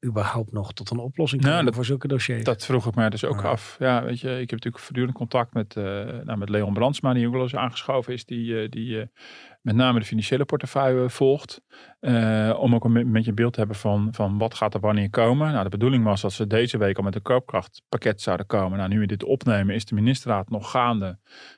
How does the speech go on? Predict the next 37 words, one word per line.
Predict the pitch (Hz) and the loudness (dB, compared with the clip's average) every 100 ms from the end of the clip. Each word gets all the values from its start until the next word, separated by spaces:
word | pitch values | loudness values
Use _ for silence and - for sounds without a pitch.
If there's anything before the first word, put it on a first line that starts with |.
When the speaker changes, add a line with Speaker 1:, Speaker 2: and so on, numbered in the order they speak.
| _ | _
Speaker 2:
Als | 107 107 | -8 -4
u | |
dit | 104 | -2
luistert | 104 117 107 104 | 2 2 0 -4
is | 110 | -8
die | - 110 | -4 -6
al | |
voorbij. | 101 110 120 104 95 | -6 -2 0 0 0
Maar | 101 98 | -2 -2
de | 101 | -4
verwachting | 98 - 113 - 104 | -8 -4 -4 -2 -4
is | 92 | 0
niet | 120 123 | 0 0
dat | 104 | -4
er | 98 | -8
plotseling, | - 139 127 - 110 104 98 | -2 0 0 0 0 0 -2
Speaker 1:
Hm. | 110 | -4
Speaker 2:
eh, | 110 - | -6 -4
en | - 143 | 0 4
een | 117 | 4
Ter | 101 104 | 4 2
Apel | 104 107 110 | 4 2 0
deal | 101 113 110 | 0 2 2
is | 104 107 104 - - | 2 0 -2 -8 -4
en | 131 120 | 0 2
een, | 104 98 | 2 0
eh, | - 110 | -4 -8
koopkracht, | - 117 - 120 - | 0 -2 0 -8 -6
eh, | 117 107 101 - - - - | -6 -6 -8 -14 -20 -20 -20
het | - 113 | -10 -4
is, | 117 - | -4 -4
ja, | - 117 | 0 0
en | 113 | 2
ze | 113 | 0
hebben | 113 98 | 0 0
die | |
dinsdag, | 98 120 131 131 - | 2 2 2 0 -4